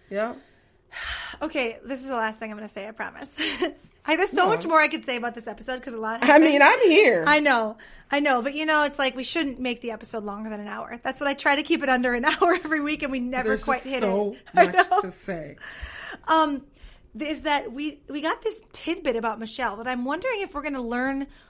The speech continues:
Speaker 2: more about, which is that two years ago, something really bad happened to her. I looked back through all my notes on Michelle, and I have no record of what that was.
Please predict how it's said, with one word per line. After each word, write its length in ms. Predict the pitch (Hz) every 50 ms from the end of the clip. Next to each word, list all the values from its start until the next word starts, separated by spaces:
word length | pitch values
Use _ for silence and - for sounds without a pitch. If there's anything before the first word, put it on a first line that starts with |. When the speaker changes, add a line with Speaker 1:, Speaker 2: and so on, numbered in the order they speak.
| _ _ _ _ _ _ _ _ _ _
Speaker 2:
more 240 | 233 240 269 294 294
about, 320 | 269 - - - - -
which 160 | 247 247 240
is 100 | - 240
that 240 | - 294 269 254 -
two 240 | - - - 240 240
years 300 | 339 339 359 370 392 370
ago, 180 | 370 285 277 247
something 640 | 233 - - - 262 262 254 - 349 349 339 302
really 260 | 233 240 240 254 262
bad 320 | 247 214 262 269 339 381 339
happened 380 | 311 262 208 - - 208 196
to 80 | - 202
her. 260 | 190 180 170 - - _ _ _ _ _ _ _ - _ -
I 120 | 269 294
looked 200 | 320 381 381 -
back 220 | 339 320 320 320
through 120 | - 254 - _
all 160 | - 226 240 254
my 140 | 277 302
notes 260 | 285 269 254 247 240 -
on 40 | 247
Michelle, 300 | 233 233 - - 226 208
and 140 | 208 - 226
I 40 | 220
have 180 | 220 220 208 214
no 380 | 220 220 220 226 240 247 269 269
record 360 | 240 240 233 233 - 233 214
of 120 | 214 190
what 180 | 190 226 220 220
that 220 | 233 220 - -
was. 420 | - 214 214 - - - - -